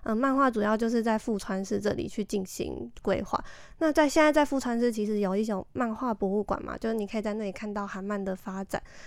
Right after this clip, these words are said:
那同样这，就是富川这个城市也让一些漫画家可以驻村在里面，然后就是用里面的资源去创作漫画。这是我觉得前期就是韩国漫画能够发展得好，前期就是有政府做努力，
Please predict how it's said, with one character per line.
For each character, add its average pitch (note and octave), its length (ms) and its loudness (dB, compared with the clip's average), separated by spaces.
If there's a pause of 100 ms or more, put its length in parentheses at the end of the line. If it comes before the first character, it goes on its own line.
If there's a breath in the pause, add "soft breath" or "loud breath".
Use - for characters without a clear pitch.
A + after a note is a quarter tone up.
(120)
那 C#4 180 4
同 B3 220 0
样 C4 320 2
这， C#4+ 260 2 (160)
就 C#4 140 2
是 C#4 100 4
富 C4+ 180 2
川 A#3 220 0
这 A#3 80 0
个 G#3+ 160 2 (180)
城 - 240 -6
市 A#3+ 160 0
也 G3 160 2 (300)
让 A#3+ 260 0
一 B3 80 0
些 A3+ 200 -2
漫 G#3+ 220 -2
画 G#3+ 280 -2
家 G3 220 -6
可 A3 160 -4
以 G3+ 140 -4 (280 loud breath)
驻 C4+ 160 2
村 A3+ 220 0
在 A3 180 2
里 F#3+ 140 -2
面， G3+ 220 -2
然 G3 140 -6
后 G#3 300 0
就 A#3 140 0
是 A3+ 120 0
用 A3+ 180 0
里 F#3+ 80 0
面 G#3 160 0
的 G3 60 -2
资 G#3 140 -4
源 F#3+ 180 -2
去 G#3 140 -2
创 G3+ 300 -8
作 - 160 -2
漫 - 240 -6
画。 - 160 -6 (380 loud breath)
这 F4+ 100 2
是 F4+ 80 8
我 C4 140 8
觉 A#3+ 100 4
得 A#3+ 140 4
前 A3 240 -4
期 G#3 240 -2
就 A#3 140 -2
是 A#3 240 0
韩 A#3+ 160 0
国 A#3+ 120 6
漫 C4 180 2
画 C4 120 0
能 G#3+ 160 0
够 A3 140 0
发 G#3+ 200 -4
展 F#3+ 160 -4
得 F#3+ 80 -4
好， G3 160 -6
前 G#3 200 -6
期 A#3 120 -4
就 A3+ 140 0
是 A#3+ 100 0
有 G#3 140 2
政 G3+ 220 -2
府 G#3+ 160 -8
做 G#3 200 -2
努 - 240 -6
力， - 160 -2